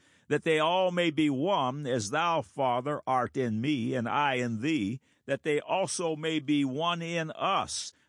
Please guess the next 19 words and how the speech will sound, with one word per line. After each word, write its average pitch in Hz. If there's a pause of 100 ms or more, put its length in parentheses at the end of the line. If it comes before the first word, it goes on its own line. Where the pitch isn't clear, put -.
that 117
the 117
world 147
may 139
believe 127
that 110
thou 120
hast 110
sent 110
me." 73 (920)
Today, 120 (580)
you 110
can 113
change 110
everything. 80 (240)
This 110
decision 85
dictates 101
eternity. -